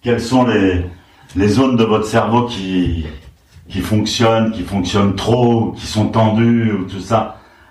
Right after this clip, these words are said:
Le cerveau, c'est très important. Vous avez une machine extraordinaire entre les deux oreilles. Faut la placer correctement et vous allez, c'est, la différence se fait seulement là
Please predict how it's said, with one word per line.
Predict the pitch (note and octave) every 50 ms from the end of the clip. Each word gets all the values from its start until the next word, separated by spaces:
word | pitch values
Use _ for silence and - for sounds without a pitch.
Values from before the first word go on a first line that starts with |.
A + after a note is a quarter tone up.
| _ _
Le | - F#2 F#2
cerveau, | F#2 G2+ G#2 A2+ A#2 C3+ C#3+
c'est | - B2 A2
très | - - - C3+ B2+
important. | B2+ A#2+ - - - - - - A2 G#2 G2 F2+ - - - _ - - - - _ _ _ _ _ _ _ _ _ - - - - - - - - - - _ - - _ _ - - - - - - - - - _ _ _ _
Vous | - E2 E2
avez | G2+ G2+ G#2 A2
une | G#2 G2+
machine | G2+ G2+ F#2+ - - A2+ A2
extraordinaire | G#2 F#2 - - - G#2+ G#2+ G2+ F#2+ F2+ F#2+ G2+ G2+ G#2+ G#2 G#2 G2
entre | - - - F#2+
les | F2+ F2+ F2+
deux | F2 F2+ F2 -
oreilles. | F#2+ F2 E2 F#2 G2+ G#2+ A2+ A2 A2 - - - - _ _ _ _ _ _ _ _ _
Faut | - G#2 G2+
la | G2 F#2+
placer | - - A2+ A2+ - - A#2 -
correctement | A2 G#2+ G#2 G#2 G2 - - G#2 G2+ G2+ A2+ A#2+ B2 B2 A#2
et | G2 F2+ F2 E2+ E2 D#2
vous | D2+ D#2+ E2
allez, | F#2 F2 F2 F2 E2 D#2+ D#2 D#2 E2
c'est, | E2 - G2+ G#2 G2+ F#2 F2+ F#2
la | G#2+ A2 A2 A#2+
différence | C3 B2+ - C3+ B2+ B2+ C3+ C3+ -
se | B2 A#2
fait | A2 A#2 A#2
seulement | A2+ A#2 C3+ B2+ C3+ C3 B2+ B2
là | A#2+ A2 G#2 G2